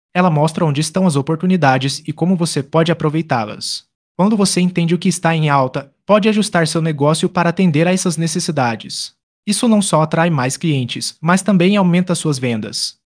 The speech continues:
Ferramentas de análise de tendências que você pode usar. Existem várias ferramentas que podem ajudá-lo a analisar tendências. Aqui estão algumas que você deve considerar. Um, Google Trends. Analisa o que as pessoas estão pesquisando.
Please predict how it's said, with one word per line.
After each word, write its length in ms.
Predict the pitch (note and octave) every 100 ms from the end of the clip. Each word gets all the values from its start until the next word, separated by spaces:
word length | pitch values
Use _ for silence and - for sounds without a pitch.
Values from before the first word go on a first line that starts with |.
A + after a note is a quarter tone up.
| _
Ferramentas 540 | - B2+ D#3+ F3+ F#3 E3+
de 100 | E3+
análise 400 | D3 D3 D3 C#3
de 120 | C3+
tendências 580 | E3 E3+ D#3+ E3+ E3 -
que 100 | F3+
você 280 | F3 -
pode 280 | F3+ F#3+ F#3
usar. 240 | F3 C3+ D#3
Existem 440 | D3+ E3 - G#3
várias 340 | C#3+ D#3+ D#3+
ferramentas 640 | - F#3+ F#3+ F3 F3 E3+ -
que 100 | -
podem 480 | - F3 F#3+ G3+
ajudá-lo 420 | G#3+ G3 D3 D#3 F3
a 60 |
analisar 480 | F#3 G3 F3 C#3+ D#3+
tendências. 800 | F3+ E3+ B2 A2 - - - - _ _ _
Aqui 240 | - F#3 G#3+
estão 280 | G3+ F3+ F3
algumas 320 | D3 D3 D#3
que 100 | G3+
você 240 | G3 G#3
deve 240 | F#3 D#3 E3+
considerar. 720 | A3 G#3 E3 D#3 A2 A#2+ - _
Um, 160 | A#2 A2 - _ _ _
Google 240 | D#3+ F#3 A3
Trends. 500 | F#3+ C3+ A2+ - - -
Analisa 420 | D3+ D#3 D#3+ F3
o 40 |
que 80 | F3+
as 80 | E3
pessoas 360 | - - G3 G3+
estão 300 | G#3 F#3 F#3
pesquisando. 720 | F#3 - C#3+ C3+ A2 G#2+ B2